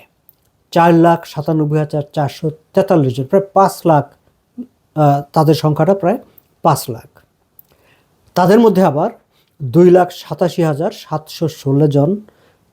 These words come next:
তারা আসলে ইন্টারভিউর অপেক্ষায় আছেন। তারা এসে ক্লেম করেছেন, কিন্তু তাদের, মানে, যে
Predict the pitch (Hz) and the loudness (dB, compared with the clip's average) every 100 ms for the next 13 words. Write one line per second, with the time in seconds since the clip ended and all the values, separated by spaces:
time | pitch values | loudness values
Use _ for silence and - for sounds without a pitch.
0 | - 170 170 156 180 214 - 170 165 175 | -2 2 2 2 -2 -4 0 0 2 0
1 | 135 139 135 131 - 120 110 - 131 - | 0 -2 -2 -6 -10 -12 -12 -12 -12 -4
2 | 147 151 147 135 151 - 170 196 214 131 | -2 0 -2 -4 -6 0 2 4 2 -4
3 | 120 - 196 302 _ _ _ _ _ _ | -8 -6 -6 -6 _ _ _ _ _ _
4 | _ _ _ _ - 233 214 226 180 170 | _ _ _ _ -2 2 4 4 4 2
5 | 175 - - _ - 160 151 143 | 2 -2 -20 _ -10 -6 -4 -2